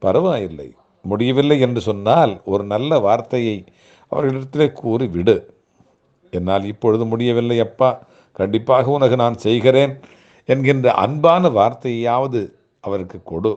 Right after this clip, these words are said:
உன்னை தாண்டி அவர்களுக்கு உதவி செய்வது தவறல்ல. ஆனால் உதவி செய்ய போய் நீ மற்றவரிடத்திலே உதவி கேட்டு நிற்கின்ற நிலைமை உனக்கு வரக்கூடாது என்று தான் நான் சொல்லுகிறேன்.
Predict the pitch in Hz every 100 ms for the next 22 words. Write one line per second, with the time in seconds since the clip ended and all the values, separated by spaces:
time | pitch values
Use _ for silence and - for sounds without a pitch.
0 | - _ _ _ 104 135 160 131 139 165
1 | 180 175 113 107 113 104 - 101 104 147
2 | 147 131 117 110 113 95 85 - _ _
3 | _ _ - 92 139 113 90 110 - _
4 | - 90 131 131 101 120 - 107 139 185
5 | 202 139 131 131 - - 110 120 123 _
6 | _ _ 107 127 113 110 135 135 139 135
7 | 143 143 143 - _ _ _ - 123 139
8 | 151 143 117 113 113 127 113 117 - 127
9 | 117 98 101 135 151 127 98 127 151 -
10 | 143 135 135 135 127 127 113 113 104 101
11 | 98 101 95 147 147 117 104 82